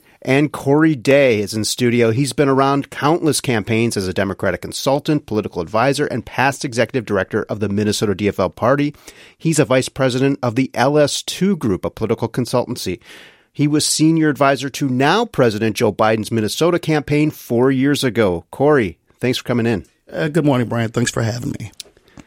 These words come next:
Speaker 1: Hey, Jennifer, I want to start with you. I was struck by a social media post from you late last week about being stranded for days in Iowa eight years ago due to poor weather around caucuses.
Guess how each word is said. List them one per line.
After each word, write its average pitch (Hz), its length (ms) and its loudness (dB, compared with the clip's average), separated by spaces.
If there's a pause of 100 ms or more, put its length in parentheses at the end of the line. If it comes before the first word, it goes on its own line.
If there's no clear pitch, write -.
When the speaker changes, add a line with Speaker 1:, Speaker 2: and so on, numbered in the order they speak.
Speaker 1:
Hey, 160 120 4
Jennifer, 151 400 2
I 139 40 0
want 160 180 2
to 196 40 2
start - 280 0
with 127 200 -2
you. 110 300 4
I 98 80 4
was 104 160 0
struck - 460 0
by 135 100 2
a 107 80 0
social 131 340 -2
media 117 300 2
post 107 300 0
from 104 160 -4
you 104 120 2
late 113 280 2
last 113 260 2
week 110 180 -2
about 104 280 0
being 98 180 -2
stranded 131 600 0
for - 180 -6
days 120 640 2
in 127 220 0
Iowa 131 480 2
eight 135 200 -2
years 131 240 2
ago 139 300 2
due 135 160 -4
to 123 80 0
poor 139 300 0
weather 135 280 2
around 135 280 0
caucuses. 131 500 -2